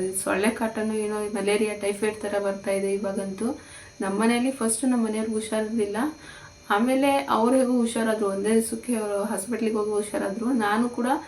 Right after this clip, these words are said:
ಬೆಳಗ್ಗೆನೇ ಹಾಸ್ಪಿಟಲ್ ಹೋಗಿದ್ದೆ, ಅಂದ್ರೆ ನಾನು ಡೈಲಿ ತೋರಿಸೋದು ಕಾಳಿಕಾಂಬ ಅಂತ ಆಂಜನೇಯ ದೇವಸ್ಥಾನ ಇದೆ ಹುಳಿಯಾರಲ್ಲಿ, ಅಲ್ಲಿ ತೋರಿಸಿದ್ದೆ ಬೆಳಗ್ಗೆ. ಅಲ್ಲಿ ಬಾಟ್ಲ್ ಹಾಕಿದ್ರು, ಇಂಜೆಕ್ಷನ್ ಅದೆಲ್ಲ ಹಾಕಿದ್ರು,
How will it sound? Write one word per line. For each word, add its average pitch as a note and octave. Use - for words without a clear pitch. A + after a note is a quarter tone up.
ಬೆಳಗ್ಗೆನೇ A3+
ಹಾಸ್ಪಿಟಲ್ A#3+
ಹೋಗಿದ್ದೆ, G#3+
ಅಂದ್ರೆ A3+
ನಾನು G#3
ಡೈಲಿ G#3
ತೋರಿಸೋದು A3
ಕಾಳಿಕಾಂಬ G3+
ಅಂತ G3+
ಆಂಜನೇಯ G3+
ದೇವಸ್ಥಾನ G3
ಇದೆ G3
ಹುಳಿಯಾರಲ್ಲಿ, G3
ಅಲ್ಲಿ A3+
ತೋರಿಸಿದ್ದೆ G#3
ಬೆಳಗ್ಗೆ. G3
ಅಲ್ಲಿ A3
ಬಾಟ್ಲ್ G3
ಹಾಕಿದ್ರು, G3+
ಇಂಜೆಕ್ಷನ್ G3
ಅದೆಲ್ಲ F#3+
ಹಾಕಿದ್ರು, A3